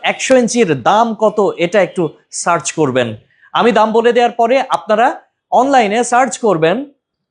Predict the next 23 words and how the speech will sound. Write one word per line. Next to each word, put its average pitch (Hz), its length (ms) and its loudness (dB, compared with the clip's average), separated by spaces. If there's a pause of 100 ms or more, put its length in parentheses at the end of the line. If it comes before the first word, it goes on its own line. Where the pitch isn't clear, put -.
(140)
সার্চ 269 400 -2
করে 214 420 2 (260)
একটু 208 220 -2
যাচাই 233 460 0
করবেন 220 420 0
যে 220 200 -2
একশো 226 380 0
ইঞ্চি 285 220 -2
টেলিভিশনের 262 640 -2
দাম 254 460 2
কত। 220 280 0
অন্যান্য 254 680 -2
বিভিন্ন 226 420 -2
বড় 190 200 2
বড় 208 160 0
ব্র্যান্ড 196 280 -2
রয়েছে, 165 360 0 (400)
সেই 277 260 2
ব্র্যান্ডের 240 460 0
তুলনায় 220 420 2 (600)
প্যান্টানিক 269 500 0
ব্র্যান্ড 233 240 0
আপনাকে 220 360 -4